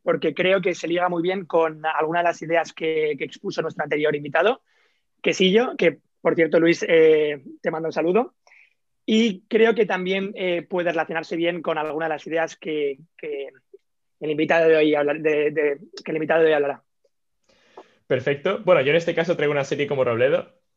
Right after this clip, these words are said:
Speaker 2: eh, ya para romper un poco la dinámica. Y en este caso traigo una serie denominada, eh, Designated Survivor. Y, en esta, y esta serie habla de, bueno, el Capitolio, eh,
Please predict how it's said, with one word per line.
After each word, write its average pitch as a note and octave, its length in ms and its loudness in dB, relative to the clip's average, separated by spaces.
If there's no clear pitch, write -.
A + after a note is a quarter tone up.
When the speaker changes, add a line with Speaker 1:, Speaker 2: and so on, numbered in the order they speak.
Speaker 2:
eh, A#2+ 360 2
ya A#2 160 -2
para B2+ 180 0
romper B2 220 0
un A#2 100 -4
poco A#2+ 160 -2
la A2+ 80 0
dinámica. C#3 460 -2
Y E3+ 880 -2
en D3 80 -4
este D#3+ 180 -2
caso F#3 240 -2
traigo F3 260 2
una D#3+ 160 0
serie E3+ 480 -4
denominada, C3 720 -2
eh, A#2+ 640 -2
Designated D3 380 -4
Survivor. C#3 600 -2
Y, E3 160 0
en D#3 80 0
esta, D#3+ 200 -4
y D#3+ 120 2
esta D#3+ 200 0
serie F3 280 0
habla F3 260 2
de, C#3 500 2
bueno, C3 280 0
el B2+ 220 -4
Capitolio, C#3 640 0
eh, A2 520 -2